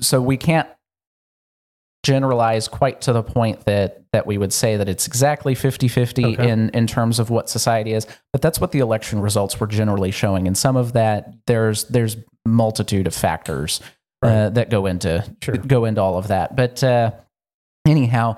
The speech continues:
Speaker 1: typically what was happening was that the east and southeast of the country would kind of vote for pro-Russian parties, and the north and northwest, uh, would vote for kind of pro-Western parties.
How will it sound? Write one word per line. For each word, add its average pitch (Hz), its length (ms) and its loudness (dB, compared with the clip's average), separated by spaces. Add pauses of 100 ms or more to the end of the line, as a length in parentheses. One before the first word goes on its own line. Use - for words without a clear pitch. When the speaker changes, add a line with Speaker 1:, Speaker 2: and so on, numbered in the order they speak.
(280)
Speaker 1:
typically 165 360 0
what 147 140 0
was 131 120 -4
happening 151 440 0
was 120 200 0
that 120 180 -2
the - 140 -10
east - 260 -4
and 123 120 2
southeast 127 640 -2
of 113 200 -2
the - 60 -4
country 117 460 -2
would 117 300 -2
kind 117 260 0
of 110 100 0
vote 117 320 0
for 110 300 0
pro-Russian 107 800 0
parties, 110 480 0
and 110 360 2
the 107 140 0
north 131 380 0
and 113 360 -2 (560)
northwest, 113 680 0 (420)
uh, 117 320 2
would 123 180 0
vote 104 260 -2
for 104 480 -2
kind 98 160 -8
of 101 160 -6
pro-Western 92 760 0
parties. 95 500 -2